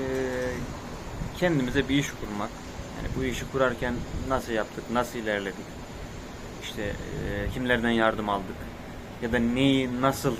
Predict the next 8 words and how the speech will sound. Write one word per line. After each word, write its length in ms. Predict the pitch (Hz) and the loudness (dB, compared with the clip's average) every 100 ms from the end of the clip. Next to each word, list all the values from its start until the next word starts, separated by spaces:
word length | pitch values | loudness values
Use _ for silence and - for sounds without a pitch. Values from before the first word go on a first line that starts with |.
| - 110 | -4 2
hallettik, 500 | 117 113 107 - - - - - - - | 2 2 0 -4 -8 -8 -10 -8 -8 -2
bunları 360 | 175 160 143 139 | 4 6 4 4
çekmek, 360 | 120 - 110 - - 113 | 0 0 -4 -4 -2 2
e, 200 | 117 117 | 2 2
bu 40 | |
şekilde 360 | 147 127 123 120 | 2 2 2 2
videolar 380 | 120 127 127 113 | 2 4 4 4
üretmek. 420 | 107 104 104 | 2 0 -2